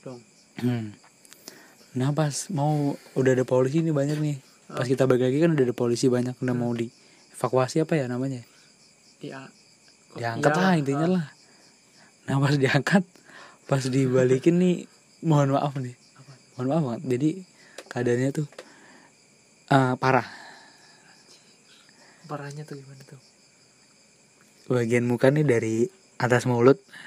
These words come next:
Speaker 1: Hmm.
Speaker 2: ke atas sampai ke belakang kepala tuh udah, eh, maaf ya, hancur lah.
Speaker 1: Ah, tai.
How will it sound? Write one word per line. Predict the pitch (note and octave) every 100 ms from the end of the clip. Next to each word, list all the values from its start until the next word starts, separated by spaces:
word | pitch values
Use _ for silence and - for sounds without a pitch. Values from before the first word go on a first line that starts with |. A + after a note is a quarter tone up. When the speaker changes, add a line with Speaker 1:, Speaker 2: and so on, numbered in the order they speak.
| - -
Speaker 1:
Hmm. | D3 D#3
Speaker 2:
ke | C3+
atas | B2 - B2+ -
sampai | - B2 A#2+ A#2+
ke | - A#2+ A#2+ A#2
belakang | A2+ A#2 A2+
kepala | A2 A#2+
tuh | B2+ C#3
udah, | B2 A2 - _ _ _ _ _ _ _ -
eh, | C3 A2 B2 _ _ _ E3 E3+ _ -
maaf | C3+ B2+
ya, | C3
hancur | B2+ A#2+ C3+ A#2+
lah. | A2 _ _ _ _ _ _ _ _ - -
Speaker 1:
Ah, | D#3 C#3+ C#3+ - - - - _ _ _
tai. | - D3 D3 D3+ D3+ D#3 D#3